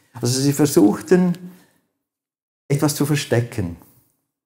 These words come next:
was Gott geschaffen hatte, was gut war, versuchten sie zu verstecken und versuchten, so Gott gegenüber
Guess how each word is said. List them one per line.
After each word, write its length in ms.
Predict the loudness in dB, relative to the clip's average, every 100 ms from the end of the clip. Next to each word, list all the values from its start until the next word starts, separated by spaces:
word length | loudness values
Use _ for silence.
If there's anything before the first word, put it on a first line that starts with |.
| _
was 280 | -2 -2 2
Gott 260 | 2 2 0
geschaffen 560 | -2 -2 -4 -4 -4
hatte, 200 | -4 -4
was 260 | -4 -4 -2
gut 300 | 2 2 0
war, 420 | -4 -4 -10 _ _ -20 -20 -20 -10
versuchten 460 | 0 4 4 2
sie 180 | -2 -2
zu 100 | -4
verstecken 760 | -6 -6 -2 -4 -2 -2 -2 -4 -18 -20 -2
und 260 | 4 4 6
versuchten, 840 | 4 6 10 10 8 4 2 2 -4 -10
so 440 | -4 6 8 8 6
Gott 300 | 4 4 6
gegenüber 680 | 6 6 6 6 6 4